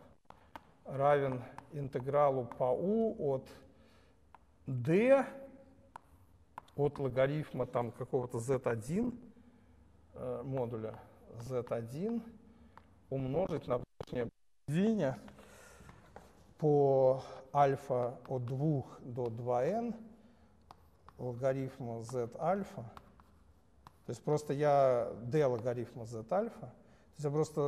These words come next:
вынес как бы d лог z один, да, за знак d. Теперь я говорю, что вот эта форма, то есть Максим говорит, что вот эта вот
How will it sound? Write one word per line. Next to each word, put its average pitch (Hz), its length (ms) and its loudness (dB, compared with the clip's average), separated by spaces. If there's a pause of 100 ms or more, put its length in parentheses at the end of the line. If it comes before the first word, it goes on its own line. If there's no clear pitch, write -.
вынес 139 460 0
как 127 220 -2
бы 123 400 -4 (100)
d 120 220 -2
лог 123 340 -2
z 123 240 0
один, 160 320 -2
да, 120 140 0
за 117 160 -4
знак 123 360 -6
d. 208 260 0 (320)
Теперь 170 340 2
я 143 380 8
говорю, 147 320 4
что - 180 0
вот 131 160 0
эта 151 240 2
форма, 240 440 4
то - 60 -4
есть 117 120 -4
Максим 135 320 -2
говорит, 113 280 -4
что - 140 -6
вот 131 160 -4
эта 135 160 -6
вот 123 140 -8